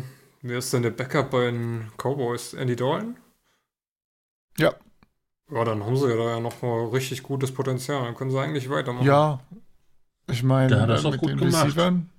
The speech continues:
Speaker 2: ja.
Speaker 3: Davon habe ich ein bisschen was gesehen noch.
Speaker 2: Hast du Gallup-Catches gesehen am Ende?
Speaker 3: Ja, das war nice.
Speaker 2: Das war schon super nice, was der
Speaker 3: Warum
Speaker 2: Miss
Speaker 3: kriegt er
Speaker 2: Gallup
Speaker 3: nicht
Speaker 2: da
Speaker 3: mehr
Speaker 2: noch
Speaker 3: Bälle?
Speaker 2: hingekriegt hat. Ja, ne? So.
Speaker 3: <laughs>
Speaker 2: Endlich sagt's mal.
Speaker 3: Unfassbar.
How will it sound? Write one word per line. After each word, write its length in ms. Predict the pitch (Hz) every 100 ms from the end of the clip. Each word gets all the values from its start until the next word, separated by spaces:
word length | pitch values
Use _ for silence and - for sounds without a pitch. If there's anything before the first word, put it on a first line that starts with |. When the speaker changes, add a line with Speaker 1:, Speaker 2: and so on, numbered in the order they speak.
| _ _ _
Speaker 2:
ja. 300 | 160 139 127 - _ -
Speaker 3:
Davon 280 | 117 120
habe 100 | 120
ich 80 | 117
ein 80 | 120
bisschen 220 | 120 120
was 160 | 117 -
gesehen 420 | 113 113 123 143
noch. 340 | 143 156 - _ _ _ _ _ _ 160
Speaker 2:
Hast 200 | 123 135
du 60 |
Gallup-Catches 840 | 131 139 180 214 - 214 - 233 -
gesehen 320 | 214 214 220
am 140 | 220 208
Ende? 340 | 202 208 208 - _ _ _ _
Speaker 3:
Ja, 440 | 113 113 104 127 - _
das 160 | 113 131
war 80 |
nice. 300 | 131 127 117
Speaker 2:
Das 80 | 110
war 120 | 180
schon 580 | 175 170 170 170 170 156 143
super 340 | - 170 160
nice, 360 | 165 156 135 147
was 160 | 131
der 80 | -
Speaker 3:
Warum 180 | 110 120
Speaker 2:
Miss 100 | 127
Speaker 3:
kriegt 140 | 131 151
er 20 |
Speaker 2:
Gallup 120 | 123
Speaker 3:
nicht 120 | 123 131
Speaker 2:
da 40 |
Speaker 3:
mehr 100 | 123
Speaker 2:
noch 60 | 120
Speaker 3:
Bälle? 220 | 127 120
Speaker 2:
hingekriegt 260 | 104 147 147
hat. 180 | - - _ _ _ _ _ _ -
Ja, 240 | 170 165
ne? 280 | 147 170 175 - -
So. 580 | 123 180 240 220 135 - _ -
Speaker 3:
<laughs> 200 | 135 -
Speaker 2:
Endlich 240 | 127 135
sagt's 320 | 156 151 -
mal. 560 | 170 156 135 139 175 185 - - - 208 -
Speaker 3:
Unfassbar. 760 | 120 135 131 135 - 131 104